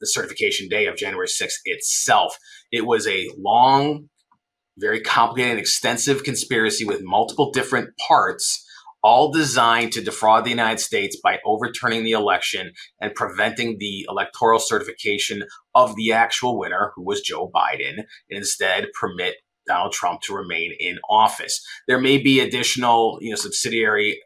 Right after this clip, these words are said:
uh, charges brought as part of it, but to me, the core of the case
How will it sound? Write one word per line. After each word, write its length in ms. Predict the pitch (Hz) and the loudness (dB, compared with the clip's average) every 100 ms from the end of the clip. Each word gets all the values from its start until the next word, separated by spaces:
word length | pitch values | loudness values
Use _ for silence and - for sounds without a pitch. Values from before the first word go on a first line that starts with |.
| 85 | -4
uh, 180 | 85 | -2
charges 460 | - 117 110 104 98 | 0 2 4 2 -2
brought 240 | 110 98 | 2 4
as 120 | 85 - | 2 -4
part 360 | - 104 107 | 0 4 4
of 120 | 110 | 2
it, 180 | 120 117 - - - | 0 0 -4 -18 -10
but 140 | 104 | -6
to 140 | - 104 | -4 -4
me, 240 | 113 143 | 0 2
the 160 | 104 - | 0 -4
core 400 | - 127 127 139 | -6 2 4 6
of 60 | |
the 100 | 123 | 4
case 600 | - 117 131 156 - - | 2 2 2 0 -6 -10